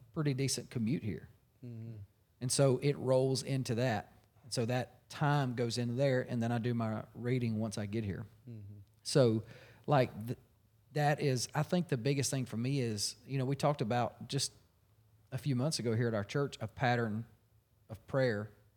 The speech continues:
Speaker 1: We use that.
Speaker 2: Yep.
Speaker 1: But I think we have to have a pattern somehow for this.
Speaker 2: Yep.
Speaker 1: Being fed through prayer, through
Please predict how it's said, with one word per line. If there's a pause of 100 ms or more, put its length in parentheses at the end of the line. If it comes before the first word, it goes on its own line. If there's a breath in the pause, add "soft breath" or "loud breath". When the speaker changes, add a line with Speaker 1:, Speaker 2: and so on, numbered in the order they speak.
(140)
Speaker 1:
We
use
that. (160)
Speaker 2:
Yep. (160)
Speaker 1:
But
I
think
we
have
to
have
a
pattern (420)
somehow (280)
for (1120)
this. (160)
Speaker 2:
Yep.
Speaker 1:
Being
fed (140)
through
prayer,
through